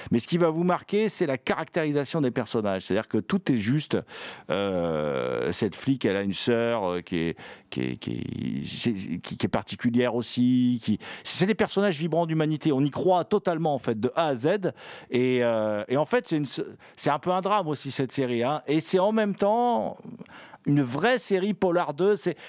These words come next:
en fait, c'est du roman noir, quoi. Voilà, c'est ce qu'on appelle du roman noir, pas du film noir, du roman noir, quoi. Et, euh, je, je, d'ailleurs, la prochaine série dont on va parler, c'est ça aussi, c'est un peu, c'est deux séries qui se ressemblent, je trouve, euh, voilà, avec, euh, Catherine Kaywood, qui est une,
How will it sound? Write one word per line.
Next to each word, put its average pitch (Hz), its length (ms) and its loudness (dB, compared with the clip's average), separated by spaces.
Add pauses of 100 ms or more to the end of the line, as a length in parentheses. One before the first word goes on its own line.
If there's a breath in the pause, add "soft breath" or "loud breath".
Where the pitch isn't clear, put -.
en 156 80 0
fait, 285 200 2
c'est 190 120 2
du 165 80 2
roman 156 280 2
noir, 175 360 0
quoi. 98 200 0
Voilà, 113 220 0
c'est 113 140 -6
ce - 40 -6
qu'on 127 140 0
appelle 131 240 2
du 127 100 -2
roman 123 240 2
noir, 147 200 0
pas 220 120 2
du 175 120 -6
film 147 240 0
noir, 147 240 2
du 101 100 -2
roman 143 300 2
noir, 147 300 -2
quoi. - 180 -8 (360 loud breath)
Et, 113 240 2
euh, 98 240 2
je, 117 280 -2
je, 131 300 0 (100)
d'ailleurs, 151 400 2 (1200 soft breath)
la 135 140 2
prochaine 151 260 -2
série 165 220 0
dont 147 120 -2
on 139 40 0
va 131 80 2
parler, 156 260 0
c'est 131 160 -4
ça 147 300 2
aussi, 170 380 0
c'est 131 140 -2
un 110 80 0
peu, 151 160 0
c'est 135 140 0
deux 165 120 2
séries 175 280 0
qui 156 100 -10
se - 80 -2
ressemblent, 156 440 0
je 120 60 2
trouve, 113 340 -2
euh, 95 280 0 (380 loud breath)
voilà, 120 360 2
avec, 107 420 -2
euh, 113 180 2 (220 loud breath)
Catherine 135 400 2
Kaywood, 135 340 2
qui 135 100 -2
est 120 40 4
une, 110 100 2